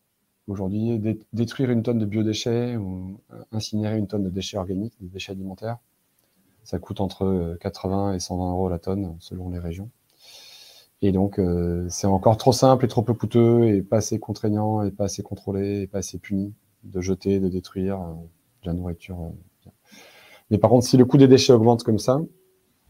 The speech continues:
euh, bah, c'est sûr que les, les, les gens vont commencer à se préoccuper de,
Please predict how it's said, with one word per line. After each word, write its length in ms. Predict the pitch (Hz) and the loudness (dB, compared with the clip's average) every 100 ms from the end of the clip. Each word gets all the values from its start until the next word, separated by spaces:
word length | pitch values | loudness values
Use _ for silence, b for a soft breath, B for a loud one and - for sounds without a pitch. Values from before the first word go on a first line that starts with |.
| _ - - - | _ -20 -20 -12
euh, 420 | 104 95 98 95 | -8 -6 -6 -6
bah, 120 | 92 90 | -6 -6
c'est 120 | 101 | -6
sûr 200 | - 113 | -2 0
que 80 | 104 | 2
les, 320 | 95 90 87 | 2 2 0
les, 140 | 85 | -2
les 380 | 82 82 82 85 | -4 -6 -8 -8
gens 140 | 95 | -8
vont 80 | 98 | -10
commencer 260 | 90 95 - | -10 -14 -14
à 20 | |
se 60 | - | -16
préoccuper 340 | 98 - 98 | -16 -10 -10
de, 100 | 90 | -8